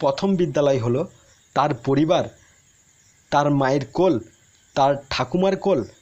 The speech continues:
তার মামার বাড়ি। তাহলে সঠিক অ্যান্সার কী হবে? শিশুর প্রথম বিদ্যালয় হলো সেই শিশুর মায়ের কোল, অপশন বি হবে সঠিক অ্যান্সার। নেক্সট প্রশ্ন, অর্থাৎ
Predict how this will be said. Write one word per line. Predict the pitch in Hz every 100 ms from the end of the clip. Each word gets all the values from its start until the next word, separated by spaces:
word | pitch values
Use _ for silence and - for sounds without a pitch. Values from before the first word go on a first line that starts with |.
| _ _ -
তার | 147 170 147
মামার | 131 127 117
বাড়ি। | 110 101 87 _ _ _
তাহলে | - 131 -
সঠিক | 147 160
অ্যান্সার | 180 190 175
কী | 202
হবে? | 233 277 - _ -
শিশুর | - 165 240 196 -
প্রথম | 139 - 196 175
বিদ্যালয় | 160 139 139 139
হলো | 131 170 226 - - - -
সেই | 151 156 -
শিশুর | 143 - 226 247 - 127 127
মায়ের | 120 131 113 -
কোল, | 117 98 - _ - 127
অপশন | - 151 131 113
বি | 131 143
হবে | 156 269 - _ _ -
সঠিক | - 147 151 143
অ্যান্সার। | 135 143 117 - _ _ _ -
নেক্সট | 151 185 -
প্রশ্ন, | 190 - 139 143 - _ _ - 131
অর্থাৎ | 123 147